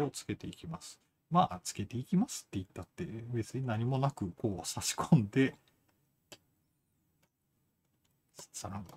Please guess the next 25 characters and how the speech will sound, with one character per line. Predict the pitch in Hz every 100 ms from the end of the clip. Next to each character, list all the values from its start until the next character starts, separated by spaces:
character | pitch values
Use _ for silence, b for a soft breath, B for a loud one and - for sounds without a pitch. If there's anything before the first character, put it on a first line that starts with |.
| - _ - - _ _ _ _ _ _ _ - - -
硬 | - 95
い |
か | 87 - - _ _ _ _ - - -
な。 | -
あ、 | 87
切 | -
っ |
て | -
や | 90
っ |
た、 | 87
怖 | - 95 104
い。 | - - _ _ _ _ _ _ _ _ _ _
は | 117 95
い、 | -
こ | 151
れ | 117
で |
は | 107 110
ま | 104
り |
ま | 95
し | 85
た | -
ね。 | 185